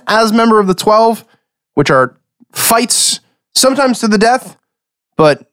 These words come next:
not necessarily. That was it. We did a lot of preparing. The characters they met,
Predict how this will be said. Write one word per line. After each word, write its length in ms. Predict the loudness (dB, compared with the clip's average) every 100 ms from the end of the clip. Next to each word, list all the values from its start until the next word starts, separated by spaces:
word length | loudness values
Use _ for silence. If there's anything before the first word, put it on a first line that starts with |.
| _ -2
not 180 | -2
necessarily. 720 | -2 -4 0 2 2 2 -2 -4 _ _ _ _ _ -4
That 140 | 0
was 140 | 2
it. 220 | 2 0 -2
We 100 | 0
did 120 | 2
a 40 |
lot 220 | 2 2 2
of 60 |
preparing. 560 | -2 0 2 0 -2 -4
The 80 | -2
characters 400 | 0 0 2 2
they 120 | 2
met, 380 | 2 2 -2